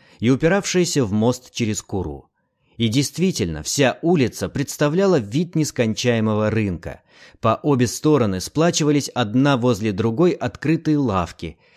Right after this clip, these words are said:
в которых, как водится на Востоке,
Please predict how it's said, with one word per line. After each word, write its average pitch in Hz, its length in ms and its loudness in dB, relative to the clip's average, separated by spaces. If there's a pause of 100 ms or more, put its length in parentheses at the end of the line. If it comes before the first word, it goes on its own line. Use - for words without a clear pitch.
в - 140 -14
которых, 120 480 2
как 117 240 -2
водится 104 500 0
на 101 100 0
Востоке, 104 680 0